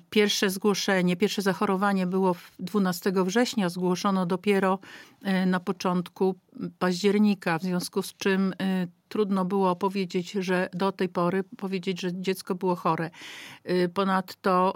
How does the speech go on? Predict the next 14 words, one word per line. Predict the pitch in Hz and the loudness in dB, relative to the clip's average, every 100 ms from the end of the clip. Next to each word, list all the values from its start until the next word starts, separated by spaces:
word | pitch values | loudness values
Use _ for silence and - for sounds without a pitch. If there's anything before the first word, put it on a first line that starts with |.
| 180 | -2
dopiero | 196 208 190 | 0 2 0
w | |
tym | - 208 | 0 0
roku | 190 175 175 - 190 | 2 2 0 -2 -2
zostały | 185 202 190 | -2 0 2
uwolnione | 190 185 185 185 180 | 2 2 0 0 0
szczepionki | 175 - 185 196 175 170 175 | -2 -4 -4 0 2 0 -2
z, | 180 190 190 185 | -2 0 0 -2
y, | 202 190 180 | 0 2 2
bazy, | 180 185 180 185 175 180 185 | 2 2 2 2 0 0 -2
centralnej | 175 190 190 185 185 | -4 -2 0 0 0
bazy | 175 170 185 | 0 0 0
rezerw, | 180 175 175 190 208 - - - - - | 0 0 0 -2 -2 -10 -20 -20 -12 -4
y, | 185 | -2